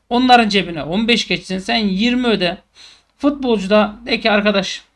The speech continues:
durum bu." Ya gerçekten de bak. Ha, kadroda sıkıntı yaşarmış. uefa Avrupa Ligi'nin kadrosuna Fenerbahçe zaten yazamayacağı için şöyle yapıyor, böyle yapıyor.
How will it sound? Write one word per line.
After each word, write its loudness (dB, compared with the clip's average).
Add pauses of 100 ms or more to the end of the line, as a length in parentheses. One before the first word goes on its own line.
(360)
durum 0
bu." -6 (1500)
Ya -6
gerçekten 2
de 0
bak. -6 (640)
Ha, 4
kadroda 2
sıkıntı -4
yaşarmış. 2
uefa 0
Avrupa 0
Ligi'nin 0
kadrosuna -4
Fenerbahçe -2
zaten -2
yazamayacağı 0
için -4
şöyle -2
yapıyor, -2
böyle -2
yapıyor. -2